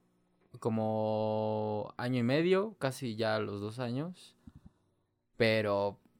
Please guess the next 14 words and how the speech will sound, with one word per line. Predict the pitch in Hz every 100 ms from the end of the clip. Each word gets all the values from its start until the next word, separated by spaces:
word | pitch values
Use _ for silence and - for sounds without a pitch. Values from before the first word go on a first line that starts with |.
| - _ _ _
en | 113 117 107
sí, | - 139 139
pues, | 170 139 107 -
ya | 107 113 127 _
tengo | 120 113 113 120 107
rato | - 110 107 - 131
trabajando | 131 101 - 107 110 117
con | 110
las | 101
redes | 101 98 110
sociales | 117 190 311 226 151 107
y | 101
he, | 104 113 113 110 - _ _ _ _ -
he, | 110